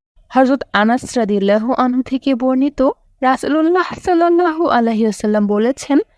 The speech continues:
কিয়ামতের দিন আল্লাহ তাআলা বলবেন, হে মুহাম্মদ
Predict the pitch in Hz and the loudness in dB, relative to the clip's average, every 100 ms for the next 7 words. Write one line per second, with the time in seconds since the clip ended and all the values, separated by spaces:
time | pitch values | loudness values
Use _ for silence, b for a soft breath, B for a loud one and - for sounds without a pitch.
0 | _ _ _ 277 294 339 381 381 - 226 | _ _ _ 2 4 2 0 -4 -2 0
1 | 240 453 _ _ _ 202 214 214 233 226 | 2 -2 _ _ _ 0 0 0 0 0
2 | 226 185 175 170 156 - - _ _ - | 0 0 -2 -2 -4 -4 -12 _ _ -4
3 | 311 330 247 202 185 170 - | 0 2 2 2 0 0 -2